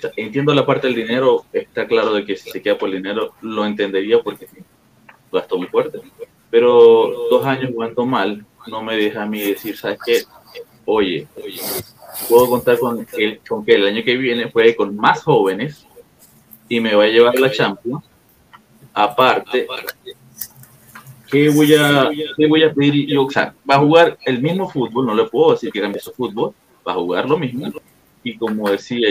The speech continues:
Giuntoli, pues viene, y Giuntoli tiene un contrato de tres años, si no me equivoco, lo que se ha especulado.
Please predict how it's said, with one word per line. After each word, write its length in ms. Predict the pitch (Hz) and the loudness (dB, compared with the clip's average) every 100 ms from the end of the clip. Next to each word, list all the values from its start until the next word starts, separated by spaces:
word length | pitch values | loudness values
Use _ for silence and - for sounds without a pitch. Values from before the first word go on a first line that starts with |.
| 101 | 0
Giuntoli, 680 | 117 143 151 165 170 196 208 _ _ _ | 0 0 2 0 0 -4 -8 _ _ _
pues 300 | 123 113 98 | 0 2 2
viene, 420 | 120 131 95 101 139 _ _ _ _ - | 0 -2 -2 -8 -12 _ _ _ _ -8
y 120 | 113 | -4
Giuntoli 380 | 123 151 160 143 | -2 -2 -2 0
tiene 160 | 135 | -2
un 40 | 131 | -2
contrato 360 | 123 127 120 | 0 2 4
de 80 | 110 | 4
tres 240 | 107 104 160 | 2 -2 -4
años, 200 | 127 101 | -6 -6
si 80 | |
no 60 | 104 | -8
me 100 | 107 | -8
equivoco, 440 | 110 123 120 98 | -4 -2 0 -2
lo 120 | 95 95 | -2 -4
que 100 | 92 | -4
se 200 | 101 98 | 0 0
ha 60 | |
especulado. 580 | 110 101 104 127 - - | 0 -8 -4 -4 -4 -10